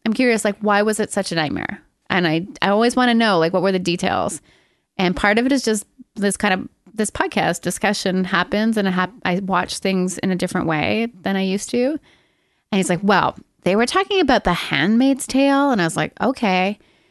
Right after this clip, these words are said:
And, uh, I don't really think they get the point of it. They were saying that she, the lead, should have been more submissive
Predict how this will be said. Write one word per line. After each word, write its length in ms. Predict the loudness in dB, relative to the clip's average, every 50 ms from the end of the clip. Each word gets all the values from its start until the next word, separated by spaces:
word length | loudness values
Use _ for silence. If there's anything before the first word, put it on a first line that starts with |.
| _ _ _ _ _ -2
And, 480 | 0 2 2 4 2 2 0 -2 -4 -6
uh, 560 | -8 -8 -6 -6 -6 -6 -6 -6 -6 -8 -8 -10 -12 -18 _ _ -2
I 60 | 0
don't 100 | 2 2
really 180 | 4 2 2 2
think 180 | 2 0 0
they 80 | 0 0
get 140 | 0 0 0
the 80 | 0 0
point 320 | 0 0 0 0 0 0
of 100 | 2 2
it. 260 | 2 2 2 2 2
They 100 | 2 2 2
were 100 | 2 2
saying 240 | 2 2 2 2 2
that 160 | 0 -2 -4
she, 580 | -6 -4 -2 0 2 2 2 2 2 2 0 0
the 140 | -2 -4 -2
lead, 340 | 0 0 2 2 2 0 0
should 160 | -2 -2 -2 -2
have 140 | -2 0 0
been 180 | 0 0 0 0
more 280 | 0 0 0 0 0
submissive 840 | -2 -2 -4 -4 -4 -4 -4 -4 -2 0 0 0 2 0 0 -2 -6